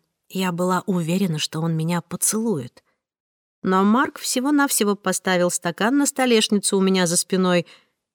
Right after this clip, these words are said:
и выпрямился. Он решил со мной играть? И я чувствовала себя девятиклассницей. «Пригласишь меня на обед?» —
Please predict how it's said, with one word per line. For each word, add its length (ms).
и 100
выпрямился. 840
Он 220
решил 460
со 280
мной 640
играть? 680
И 120
я 220
чувствовала 760
себя 380
девятиклассницей. 1300
«Пригласишь 640
меня 260
на 180
обед?» — 420